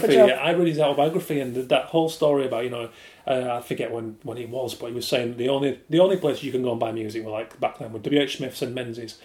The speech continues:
Speaker 2: Yeah.
Speaker 1: And he said no one in the store knew about the music, so you couldn't discuss or, or embrace that, that own that,
Speaker 2: Have a
Speaker 1: that,
Speaker 2: little
Speaker 1: that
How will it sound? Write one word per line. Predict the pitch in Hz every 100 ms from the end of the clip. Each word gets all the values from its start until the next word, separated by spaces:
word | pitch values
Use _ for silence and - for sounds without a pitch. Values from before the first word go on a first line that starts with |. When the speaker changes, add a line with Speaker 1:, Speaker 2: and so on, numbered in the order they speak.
| -
Speaker 2:
Yeah. | 220 233 208 135
Speaker 1:
And | 123 110 - _ _ _ - -
he | 135
said | 131 - -
no | 147 143
one | 170
in | 165
the |
store | 156 147 131
knew | 131 123
about | 113 110
the | 107
music, | 104 104 139 160
so | -
you | 139 135
couldn't | - 147 147
discuss | - - - 127 -
or, | 120 120
or | 120 120
embrace | 120 113 131 127 -
that, | 120 - -
that | 143 127
own | 151 143 135
that, | 117
Speaker 2:
Have | 220
a |
Speaker 1:
that, | 143
Speaker 2:
little |
Speaker 1:
that | -